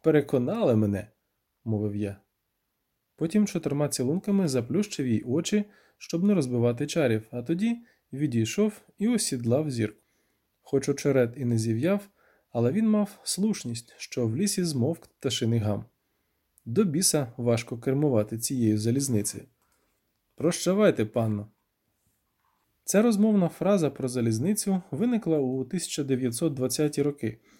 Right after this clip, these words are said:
в американських коміксах. Її промовляє абсолютно спокійний сигнальник, спостерігаючи за тим,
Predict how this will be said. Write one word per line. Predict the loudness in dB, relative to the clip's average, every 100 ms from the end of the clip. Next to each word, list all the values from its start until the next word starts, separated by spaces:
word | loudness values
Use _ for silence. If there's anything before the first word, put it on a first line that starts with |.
| _ _
в | 0
американських | 2 2 0 -2 -4 -8
коміксах. | -2 0 0 -4 -10 -16 _ _ _ _ _
Її | -4 0 2
промовляє | 2 2 4 2 2 2
абсолютно | 0 -2 -2 0 -2
спокійний | -2 -8 -6 -2 -2
сигнальник, | 0 -2 -2 0 2 0 -2 _ _
спостерігаючи | -16 -6 -4 0 0 0 0 0 -2
за | -2 -2
тим, | 0 0